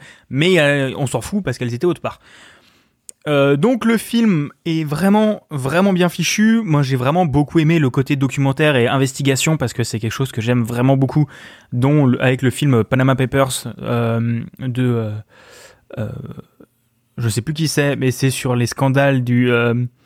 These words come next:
sur les scandales de la guerre du Vietnam et, euh, le premier scandale Nixon.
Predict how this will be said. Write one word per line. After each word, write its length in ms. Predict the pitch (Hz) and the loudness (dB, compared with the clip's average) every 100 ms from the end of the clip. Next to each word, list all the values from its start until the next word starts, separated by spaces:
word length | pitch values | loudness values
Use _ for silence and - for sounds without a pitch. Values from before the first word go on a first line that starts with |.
| - - _ | -20 -20 _
sur 180 | - - | -8 -2
les 120 | 120 | 0
scandales 400 | 110 123 120 127 | 0 0 2 2
de 100 | 117 | 0
la 140 | 110 107 | 0 0
guerre 240 | 110 117 | 0 -2
du 100 | 117 | -2
Vietnam 460 | 107 107 202 220 123 - _ - _ _ _ _ | -4 0 2 2 0 -6 _ -20 _ _ _ _
et, 160 | - 131 | 0 2
euh, 80 | 120 | 2
le 100 | 123 | 0
premier 280 | - 147 | 2 0
scandale 320 | 131 127 123 120 | 0 0 0 0
Nixon. 420 | 117 - 220 | -2 -2 0